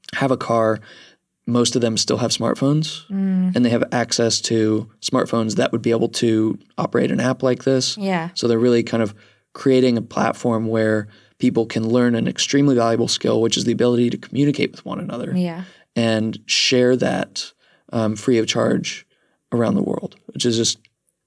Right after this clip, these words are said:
Speaker 1: I think, a really great use
Speaker 2: That
Speaker 1: of
Speaker 2: is,
Speaker 1: data.
Speaker 2: that is really positive. Is it naive of me to say that I didn't even know that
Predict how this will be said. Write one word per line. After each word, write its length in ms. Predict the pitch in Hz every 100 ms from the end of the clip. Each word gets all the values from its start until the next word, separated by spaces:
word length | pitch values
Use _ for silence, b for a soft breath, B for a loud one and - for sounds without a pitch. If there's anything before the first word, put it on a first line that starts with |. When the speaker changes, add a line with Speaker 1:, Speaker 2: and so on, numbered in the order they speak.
| -
Speaker 1:
I 140 | 131
think, 240 | 113 113
a 40 | 117
really 220 | 117 113
great 280 | 110 - -
use 180 | 240 240
Speaker 2:
That 120 | 214
Speaker 1:
of 60 | 226
Speaker 2:
is, 100 | -
Speaker 1:
data. 100 | -
Speaker 2:
that 140 | 202 208
is 140 | 208
really 160 | 190 180
positive. 560 | 196 190 185 - 180 B B
Is 180 | - 240
it 60 | 208
naive 360 | 220 214 214
of 140 | 208 185
me 160 | 175
to 340 | 180 180 180 - _ -
say 220 | - 185
that 180 | 180 -
I 100 | 185
didn't 200 | 190 185
even 300 | 185 180 175
know 180 | 175 180
that 260 | 180 175